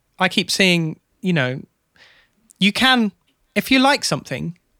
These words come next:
this is gonna sound dumb as hell. If you <laughs> like someone,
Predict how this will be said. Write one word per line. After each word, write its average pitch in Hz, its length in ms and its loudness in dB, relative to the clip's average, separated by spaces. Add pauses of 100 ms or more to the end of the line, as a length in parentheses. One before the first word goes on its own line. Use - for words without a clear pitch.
(460)
this - 120 -10
is 147 60 -6
gonna 147 180 0
sound 160 240 -2
dumb 185 200 2
as 185 120 -4
hell. 175 300 -2 (880)
If 208 200 2
you 247 200 6
<laughs> 240 140 4
like 247 180 0
someone, 139 540 -2